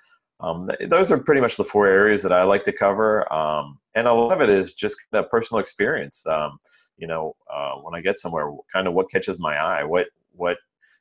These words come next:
what seems to me like something I haven't maybe learned before, or, um, you know, for example, and I, at this point, I know a lot of the topics that, uh, vary significantly from one country to the next. Um, like,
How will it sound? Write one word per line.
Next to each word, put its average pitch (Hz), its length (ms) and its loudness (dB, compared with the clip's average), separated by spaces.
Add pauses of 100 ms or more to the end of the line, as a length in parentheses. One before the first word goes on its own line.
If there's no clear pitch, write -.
(160)
what 98 180 -2
seems 101 320 -2
to 98 60 -4
me 90 300 -2
like 82 200 -4
something 87 280 -4
I 80 100 -2
haven't 85 320 -4
maybe 85 260 -6
learned 85 340 -8
before, 67 640 -10
or, 76 720 -10 (140)
um, 69 200 -12 (140)
you 123 80 -8
know, 107 140 2
for 104 160 0
example, 92 360 -2
and 90 160 -2 (100)
I, 104 180 -2 (280)
at 104 100 -2
this - 120 4
point, 104 240 2
I 98 80 2
know 98 180 2
a 90 40 4
lot 87 180 2
of 85 80 0
the 85 80 -6
topics - 560 -2
that, 82 140 -4 (240)
uh, 76 300 -2
vary 90 300 2
significantly 82 680 -10 (100)
from 80 120 -20
one 76 160 -14
country 76 260 -12
to 73 60 -18
the 69 120 -20
next. - 360 -20 (460)
Um, 71 520 -10 (400)
like, 65 240 -12